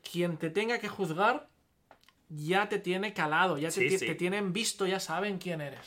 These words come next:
Speaker 2: Sí, si Santa Claus estuviese realmente vigilando todo el año, a nadie
Speaker 1: Ya.
Speaker 2: le traerían regalos.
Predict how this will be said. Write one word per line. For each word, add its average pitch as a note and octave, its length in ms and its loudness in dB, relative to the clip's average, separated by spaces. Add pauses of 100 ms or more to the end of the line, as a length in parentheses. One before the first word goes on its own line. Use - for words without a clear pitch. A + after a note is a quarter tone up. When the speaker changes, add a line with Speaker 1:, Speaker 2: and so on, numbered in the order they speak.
(140)
Speaker 2:
Sí, - 260 -6 (100)
si B2 220 0
Santa C#3 280 0
Claus G3 260 4
estuviese F3+ 480 2
realmente D3+ 560 2
vigilando C#3+ 720 0
todo D#3+ 280 2
el D#3 100 2
año, F3+ 360 0 (380)
a C3 180 6
nadie C4 720 6 (220)
Speaker 1:
Ya. D#3 340 -2
Speaker 2:
le B2 180 2
traerían B2 400 4
regalos. F#2+ 440 -6